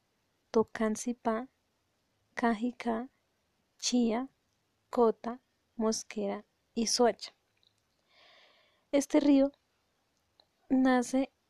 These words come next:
desde el páramo de Guachaneque. Como les venía diciendo, este río Bogotá nace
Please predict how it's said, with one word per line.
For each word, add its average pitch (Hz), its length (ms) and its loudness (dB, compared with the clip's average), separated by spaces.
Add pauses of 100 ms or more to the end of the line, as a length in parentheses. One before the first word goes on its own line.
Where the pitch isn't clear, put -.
desde 247 360 2
el 233 100 2
páramo 214 540 0
de 233 240 -2
Guachaneque. 214 960 -4 (1700)
Como 262 240 6
les 247 240 4
venía 233 320 4
diciendo, 254 600 0 (200)
este 254 300 -2
río 262 300 -2
Bogotá 269 520 -6
nace 226 560 -6